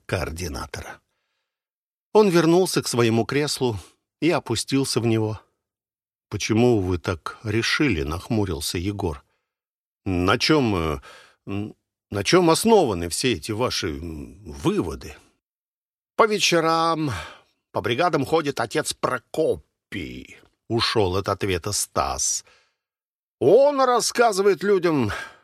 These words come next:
все, что они хотят знать, и отвечает подробно на все вопросы. Но лучше, если вы будете задавать поменьше вопросов,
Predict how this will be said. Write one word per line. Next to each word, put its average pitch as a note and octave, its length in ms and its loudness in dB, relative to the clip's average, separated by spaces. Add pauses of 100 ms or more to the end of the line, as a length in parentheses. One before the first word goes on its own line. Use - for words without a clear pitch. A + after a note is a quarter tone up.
(220)
все, G3 320 0
что C#3 220 0
они B2+ 220 0
хотят G#2 420 -4
знать, C3 460 -2
и A2+ 60 2
отвечает G2+ 540 0
подробно D3+ 640 0
на A2 180 -2
все D3+ 300 -2
вопросы. B2 920 -4
Но A#3+ 600 -4
лучше, F3 680 -2
если F3+ 340 2
вы F3 160 6
будете D#3 460 0
задавать C3+ 600 0
поменьше F3+ 840 0
вопросов, - 800 -14